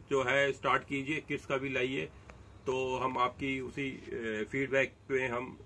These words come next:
अ, आज जो हम आप video बनाएंगे वो हम किड्स की sweatshirts बनाएंगे। उसके जो होंगे टू से लेके fourteen years तक के होंगे। बहुत अच्छा brand है दोस्तों, Prices भी बहुत ही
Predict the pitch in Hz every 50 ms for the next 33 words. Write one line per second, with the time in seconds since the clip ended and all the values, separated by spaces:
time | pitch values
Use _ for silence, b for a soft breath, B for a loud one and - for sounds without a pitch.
0 | - - - 127 120 113 110 120 131 131 123 120 135 135 113 131 131 120 123 123
1 | 123 - - 107 117 127 127 139 139 127 131 127 131 131 131 131 139 135 123 117
2 | 123 120 120 123 123 120 - 147 135 - - - 143 - - 131 123 - - 165
3 | 147 - - 139 135 131 135 135 - 151 - - 139 123 - - - - 151 143
4 | 135 135 123 113 123 135 135 123 135 131 139 139 139 - 143 143 147 143 - 151
5 | 139 135 131 127 123 120 160 160 165 151 - - 135 131 131 135 135 135 135 135
6 | 135 127 - - 131 - - 139 123 120 131 135 147 165 165 - B B B B
7 | B B B B - 110 123 139 - 127 - - 143 135 135 135 139 139 135 143
8 | 139 135 135 139 - - 165 175 - - B B B B B B B - 135 131
9 | 135 131 131 139 143 143 147 127 113 117 127 139 135 - 147 143 139 143 135